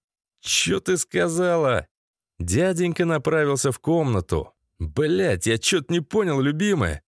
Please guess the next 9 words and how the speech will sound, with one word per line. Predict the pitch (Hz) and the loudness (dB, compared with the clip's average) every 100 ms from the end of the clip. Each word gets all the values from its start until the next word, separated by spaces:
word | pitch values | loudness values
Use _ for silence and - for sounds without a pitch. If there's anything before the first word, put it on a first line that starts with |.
| - | -4
Ты | 151 | -4
что-то | - 196 135 | 0 -2 0
попутала? | 127 123 - 220 170 117 76 | 0 -2 0 -2 0 0 0
Ты | - | -2
у | 202 | -2
меня | 185 175 | 0 0
вообще | 127 95 - 226 | 0 -2 -2 -2
страх | 196 208 165 - | -2 -2 -2 -2
потеряла!» | 151 151 170 196 165 87 64 | -4 -2 0 0 0 -2 -6